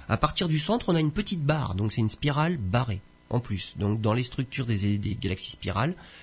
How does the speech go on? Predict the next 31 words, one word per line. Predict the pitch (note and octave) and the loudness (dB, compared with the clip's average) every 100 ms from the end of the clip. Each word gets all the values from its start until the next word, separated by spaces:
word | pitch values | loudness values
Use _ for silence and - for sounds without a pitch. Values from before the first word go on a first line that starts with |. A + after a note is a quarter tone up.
| - | -6
il | A#2 A#2 | 2 4
y | A#2+ | 4
a | |
des | A2+ | 2
spirales | G2 - A#2+ A#2+ A2 | -2 0 2 4 2
pures, | - C#3+ E3+ - - | 4 4 4 0 -2
avec | F#2+ G2 A2+ - | 0 2 0 2
un | G2 | 2
bulbe | F#2+ C3 G#2+ | 4 2 2
bien | F#2+ - A#2 C#3 D3 C3+ | -2 0 4 4 2 0
sphérique, | - - A#2 E3+ - - - - - | -2 0 2 0 -2 -8 -14 -20 -2
et | A#2 C3+ | 2 4
des | C#3 A2+ | 4 2
bras | F#2+ G#2+ C#3 | 4 4 2
qui | - | -2
partent | - B2 - | -2 -2 0
du | A2+ G2 | -2 -2
bulbe. | F#2 G2 G#2 - - - - | -2 -2 -4 -10 -20 -20 0
Et | A#2+ | 2
il | D3+ E3+ | 4 4
y | F3 | 2
a | |
des, | E3+ C3 A#2 A2 | 2 2 2 2
des, | G#2 | 0
des | G2 G#2+ | 0 2
galaxies | C#3 D#3 A#2+ - A#2+ | 2 2 2 0 0
spirales | A#2 - - G2 C3 F#3 | 0 -2 -2 2 2 2
qui | - C#3 C#3 | -2 0 2
ont | F#3 | 2
une | C#3+ A#2+ | 2 2
barre | A2 B2 E3+ G3 A#2+ | 2 2 0 2 2